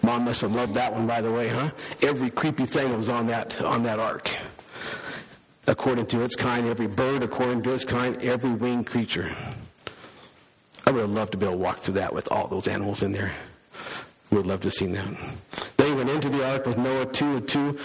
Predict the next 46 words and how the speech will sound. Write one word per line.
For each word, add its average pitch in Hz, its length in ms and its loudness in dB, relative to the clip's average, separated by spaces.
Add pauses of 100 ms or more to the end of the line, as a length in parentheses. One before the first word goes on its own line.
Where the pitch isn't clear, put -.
(120)
of 107 140 2
all 131 120 2
flesh, 135 420 0
in 117 120 2
which 139 240 -2
they 120 120 2
were 120 200 0
the 104 120 0
breath 127 320 0
of 113 60 2
life. 104 400 0 (380)
And 110 120 4
those 135 200 2
that 131 100 2
entered, 135 500 0
male 139 300 2
and 127 100 2
female 143 520 2
of 117 160 2
all 131 160 4
flesh, 131 420 0
went 143 320 2 (380)
in 127 180 6
as 110 160 0
God 127 460 2
commanded 113 480 2
them. - 260 -2 (1400)
God's 95 320 2
in 92 80 0
charge. 95 480 -2 (240)
He 110 100 6
always 104 240 0
has 107 220 0
been, 110 160 0
always 104 240 0
will 101 160 0
be, 98 120 -2
by 98 140 0
the 98 120 -2
way, 107 240 -2 (420)
even 120 200 4
in 101 120 0
charge 117 300 0
of 107 40 0
the 107 120 2
animals. 95 480 -2